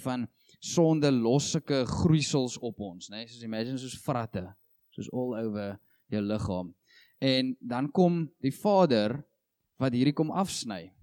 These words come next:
And he's the surgeon, but he's also the nurse, wat die wonde kom ver-,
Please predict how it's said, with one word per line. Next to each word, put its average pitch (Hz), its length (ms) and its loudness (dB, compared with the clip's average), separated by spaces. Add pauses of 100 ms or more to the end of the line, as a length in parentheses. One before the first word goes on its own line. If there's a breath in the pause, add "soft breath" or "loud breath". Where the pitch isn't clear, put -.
(960 soft breath)
And 127 180 -2
he's 143 320 2
the 160 320 4
surgeon, 165 640 6
but 131 120 4
he's 131 160 -2
also 160 280 4
the 143 120 2
nurse, 120 640 0 (640)
wat 120 160 0 (200)
die 123 120 -2
wonde 151 400 4
kom 127 340 0 (460)
ver-, 120 180 -2